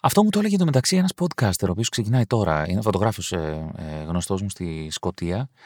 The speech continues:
ο οποίος ξεκινάει τώρα το podcast του και μου έλεγε ότι σκέφτεται να, να επενδύσει σε δύο mini U S B μικροφωνάκια, ας πούμε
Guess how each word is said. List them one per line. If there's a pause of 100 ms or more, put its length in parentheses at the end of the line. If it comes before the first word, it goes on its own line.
(120)
ο
οποίος
ξεκινάει
τώρα
το
podcast
του (880)
και (500)
μου
έλεγε
ότι
σκέφτεται
να,
να
επενδύσει
σε
δύο
mini
U
S
B
μικροφωνάκια,
ας
πούμε